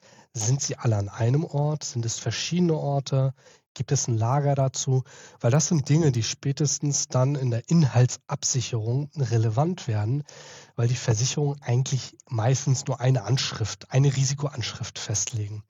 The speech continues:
Und dort ist es dann wichtig, individuell zu vermerken, dass es verschiedene Risikoanschriften gibt und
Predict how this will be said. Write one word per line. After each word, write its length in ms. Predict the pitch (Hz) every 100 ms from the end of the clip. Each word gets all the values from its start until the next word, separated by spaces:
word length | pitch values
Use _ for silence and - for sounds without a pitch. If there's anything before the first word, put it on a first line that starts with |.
| - - - - _
Und 180 | 117 117
dort 200 | 127 143
ist 140 | -
es 120 | 131
dann 220 | - 120
wichtig, 440 | 120 131 - 131 -
individuell 520 | 135 127 123 120 127
zu 120 | -
vermerken, 520 | 127 123 117 123 -
dass 140 | 120 110
es 60 |
verschiedene 520 | - 117 - 185 143 107
Risikoanschriften 1000 | 104 104 113 110 - - 110 - - 113
gibt 300 | 127 - - - - - - _
und 360 | 131 113 -